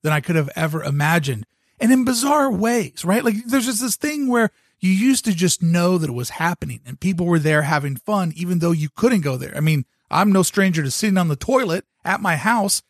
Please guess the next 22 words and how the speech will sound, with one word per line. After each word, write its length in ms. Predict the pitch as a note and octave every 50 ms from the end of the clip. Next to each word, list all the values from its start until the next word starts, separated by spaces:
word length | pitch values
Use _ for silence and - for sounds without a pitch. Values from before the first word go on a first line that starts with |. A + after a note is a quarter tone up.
| _ _ -
and 120 | - A3+
just 200 | C4 A#3+ G3 -
looking 240 | C4 B3+ - C4 C4
at 100 | C4+ C4
ride 320 | A3 A3 C4+ D4 D#4+ A3+
times 400 | - F3 E3 D3 C3+ - - -
just 180 | - - A#3+ -
to 80 | C4 G#3+
see 140 | - D4+
what 120 | C#4+ D4 G#3+
the 80 | C4+
vibe 460 | B3+ G#3+ G#3+ B3 A3+ A#3 B3 C4 B3 B3
is 240 | A3+ G#3+ A3 G3
down 180 | F3+ G#3 G3+ G#3
at 60 | G#3
the 80 | G#3 F#3+
park. 360 | - - C#4+ D4 C#4 - - _ _ _ -
But 120 | G#3+ G3
having 320 | F3 - - C4 C#4+ C#4+
it 280 | B3+ G#3 D#3 D#3 C#3 -
gone, 600 | - G#3+ B3 C#4 D4 B3 F#3 C#3 B2+ C3 C#3 C#3+
just 240 | C#3 F3 G#3+ - -